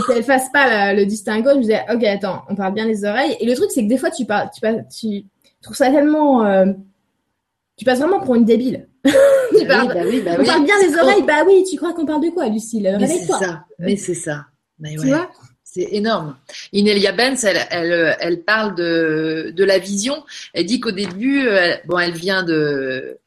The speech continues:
Speaker 2: de très, très loin et tout ça, elle s'est incarnée en moins de deux. Donc, du coup, il a fallu qu'elle se fasse au corps physique et tout. Et petite fille, en fait, elle avait, elle avait choisi de, de, de, de mettre son regard, en fait, euh, là.
Speaker 1: Oui, elle voyait de là. Mm.
Speaker 2: De, elle voyait de là.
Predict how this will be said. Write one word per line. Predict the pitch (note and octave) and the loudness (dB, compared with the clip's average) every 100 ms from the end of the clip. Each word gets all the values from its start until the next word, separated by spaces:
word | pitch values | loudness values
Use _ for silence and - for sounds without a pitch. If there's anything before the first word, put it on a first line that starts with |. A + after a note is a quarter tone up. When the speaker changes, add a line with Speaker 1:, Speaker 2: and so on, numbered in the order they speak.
| - - - | -20 -12 -4
Speaker 2:
de | |
très, | F3 G3+ | -2 -2
très | - F#3 | -2 0
loin | F#3 G3 A3 A3 | 0 2 2 2
et | G3 | 0
tout | - | -4
ça, | F3+ G#3+ A3+ A3 | -4 0 2 0
elle | |
s'est | G3+ | -2
incarnée | E3+ E3+ E3+ E3+ | -8 -6 -6 -6
en | E3 D#3 | -6 -4
moins | D#3 E3+ | -4 -6
de | F3 | -4
deux. | A#3 B3 | -2 -2
Donc, | F#3+ F3+ | -4 -8
du | E3 | -10
coup, | - A3+ | -2 2
il | F#3 | 2
a | E3+ | 0
fallu | F#3 F#3+ | -4 -2
qu'elle | F#3+ F3 | -2 -2
se | - | -4
fasse | G#3+ G#3 G#3 | -2 0 -2
au | F3+ | -4
corps | - G#3 G3+ | 0 -2 -2
physique | - F#3+ F3 A#3 B3+ | -6 -10 -4 -2 0
et | G3 - | -2 0
tout. | C#4+ G4 - - - - | 2 2 0 -14 -10 -4
Et | - | -2
petite | A#3+ A#3+ A3+ - | -2 -4 -6 2
fille, | E4 | 2
en | C#4 | 2
fait, | A#3+ D#4 | 0 0
elle | C4 | 2
avait, | F#3+ F#3 G3 G3 - _ - | 2 4 4 4 0 _ -6
elle | F3 F3 | -2 0
avait | F3 F3+ | 0 -2
choisi | F#3+ F#3 F#3+ G#3 A3+ | -2 -2 -2 -4 -6
de, | F3 | -6
de, | D#3+ E3 D#3+ - | -2 -4 -6 -14
de, | E3 - _ | -14 -14 _
de | E3+ | -4
mettre | G3 B3+ B3 A3 | -2 -2 -2 -6
son | - F#3+ | -4 -6
regard, | F3+ A3 C4+ C4+ F#3 | -4 0 2 0 -2
en | F3 | -4
fait, | B3+ C4+ | -4 0
euh, | F#3+ E3 | 0 2
là. | E3+ G#3+ | 2 4
Speaker 1:
Oui, | B3 G#3 | 2 2
elle | B3+ | 2
voyait | A#3 C4 B3+ | 4 4 6
de | |
là. | C4+ A3 - - | 4 0 -12 -8
Mm. | A3 A3 - _ E3 | -4 -4 -6 _ -10
Speaker 2:
De, | F3 | -4
elle | F#3+ | -2
voyait | A3 B3 | -2 0
de | A3+ | 2
là. | G#3+ G3+ | 2 0